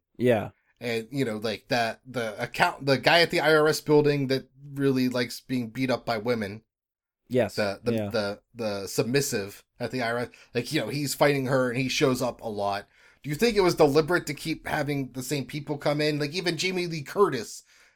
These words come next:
Speaker 2: is in the other multiverses. She's the, she's Michelle Yeoh's lover in the hot dog finger
Speaker 1: Right.
Speaker 2: universe.
Speaker 1: Right.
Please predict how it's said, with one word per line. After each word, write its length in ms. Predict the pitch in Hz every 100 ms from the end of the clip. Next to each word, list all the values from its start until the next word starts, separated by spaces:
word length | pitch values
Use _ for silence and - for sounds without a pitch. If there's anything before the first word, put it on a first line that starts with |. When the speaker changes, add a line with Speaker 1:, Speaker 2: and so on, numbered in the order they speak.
| -
Speaker 2:
is 200 | 143 135
in 140 | 156
the 100 | 151
other 280 | 143 151 147
multiverses. 960 | 131 131 - 143 117 110 107 131 117 -
She's 320 | - 139 123
the, 360 | - 123 110 - _ _
she's 320 | - 147 135 123
Michelle 400 | 139 - 185 151
Yeoh's 380 | 147 151 139
lover 580 | 131 135 165 135 113 110
in 160 | 123 123
the 100 | 113
hot 220 | 151 131
dog 200 | 131 117
finger 240 | 135 110
Speaker 1:
Right. 180 | 127 110
Speaker 2:
universe. 560 | 104 90 87 - - - -
Speaker 1:
Right. 340 | 123 113 -